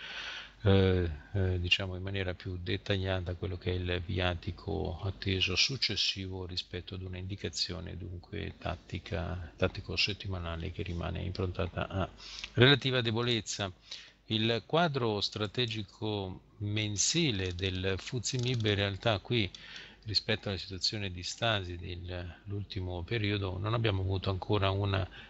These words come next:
indicazione di smantellamento pieno dell'indicazione strategico mensile.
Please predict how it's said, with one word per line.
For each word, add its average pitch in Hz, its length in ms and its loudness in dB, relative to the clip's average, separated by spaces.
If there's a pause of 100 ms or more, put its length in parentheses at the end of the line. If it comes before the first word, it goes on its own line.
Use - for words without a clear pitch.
(120)
indicazione 110 760 4
di 104 140 0
smantellamento 98 1080 0
pieno 92 360 -2
dell'indicazione 87 1040 -2 (300)
strategico 95 600 4
mensile. 101 480 4